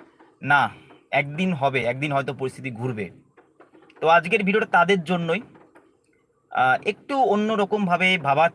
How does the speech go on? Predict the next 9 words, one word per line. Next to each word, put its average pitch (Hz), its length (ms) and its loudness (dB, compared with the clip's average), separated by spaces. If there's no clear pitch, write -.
চেষ্টা 165 360 -4
করছি 190 460 0
যাতে 151 480 -2
আমাদের 135 520 -2
ছাত্রছাত্রীদের 135 580 -8
হেল্প 135 260 -4
হয়, 123 100 -4
ঠিক 135 140 -4
আছে? 170 180 0